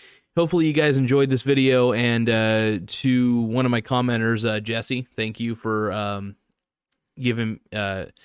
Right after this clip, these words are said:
thank you for putting out, putting the idea out there, uh, to have me look over W P Carey. It was an honor, really fun to do. I, I enjoy doing a, I wouldn't call it an analysis, but really an overview,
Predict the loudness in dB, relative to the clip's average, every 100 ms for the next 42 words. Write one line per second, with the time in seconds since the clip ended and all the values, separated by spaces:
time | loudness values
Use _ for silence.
0 | -20 _ -4 -2 -4 -6 -4 -4 -2 -4
1 | -8 -8 -6 -4 -2 -2 -2 -2 -4 -4
2 | -4 -4 -6 -6 -12 _ _ _ _ _
3 | _ _ _ _ _ -8 -6 -6 -8 -10
4 | -12 -10 -8 -4 -4 -4 -4 -6 -8 -14
5 | -20 _ _ _ _ _ _ _ -10 -6
6 | -4 -4 -4 -2 -2 -2 -2 -2 -2 -2
7 | -2 -2 -2 -2 -2 -4 -2 -2 -2 -8
8 | _ _ -12 -8 -6 -4 -2 0 0 0
9 | 0 0 -2 -4 -4 -6 -4 -4 -6 _
10 | _ -10 -6 -2 0 0 0 0 0 0
11 | -4 -4 -6 -8 -10 -8 -4 -4 -4 -2
12 | 0 -2 -4 -2 -2 -2 -4 -6 -8 -6
13 | -4 -4 -4 -4 -4 -4 -2 -2 -4